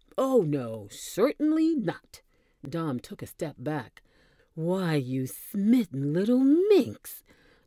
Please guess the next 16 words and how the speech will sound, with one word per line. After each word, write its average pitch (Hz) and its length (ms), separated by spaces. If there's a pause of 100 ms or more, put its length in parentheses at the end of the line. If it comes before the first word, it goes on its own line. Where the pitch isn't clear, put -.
Don't 427 340
think 233 280
I 170 100
didn't 185 240
see 247 220
the 247 120
furtive 247 340
looks 294 320
you 175 120
two 175 200
gave 214 340
each 151 120
other 147 220
just 123 340
now. 135 460 (400)
It's, - 260